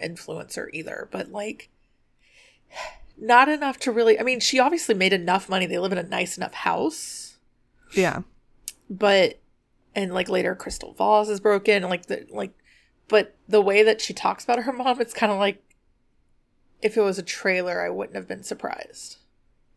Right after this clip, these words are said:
Speaker 2: <laughs> Yeah,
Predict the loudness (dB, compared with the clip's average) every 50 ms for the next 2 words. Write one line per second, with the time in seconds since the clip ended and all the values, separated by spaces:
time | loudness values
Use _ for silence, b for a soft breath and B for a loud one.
0 | _ _ -2 0 0 0 -2 -4 -8 -8 -2 2 2 2 2 2 -4 -6 -6 -6
1 | -6 -14 -16 -16 -18 -20 -20 _ _ _ _ b b b b b b b b b
2 | b b b b b b b b b b b -4 2 4 4 6 6 6 4 4
3 | 2